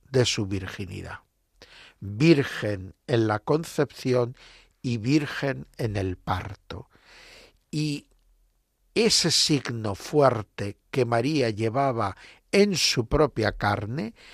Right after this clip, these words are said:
la hacía volver constantemente sobre las palabras del ángel: "El que nacerá será llamado santo, porque nace de Dios".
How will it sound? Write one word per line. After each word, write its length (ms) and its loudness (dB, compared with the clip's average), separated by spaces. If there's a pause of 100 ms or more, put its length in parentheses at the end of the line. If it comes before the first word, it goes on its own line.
(160)
la 260 6
hacía 380 2
volver 640 2
constantemente 1400 -2 (300)
sobre 480 4
las 240 2
palabras 640 0
del 320 -2 (140)
ángel: 880 0 (1800)
"El 300 6
que 180 0
nacerá 720 2
será 360 -2
llamado 600 2
santo, 1160 -4 (760)
porque 500 -2
nace 540 -4
de 160 -4
Dios". 680 -10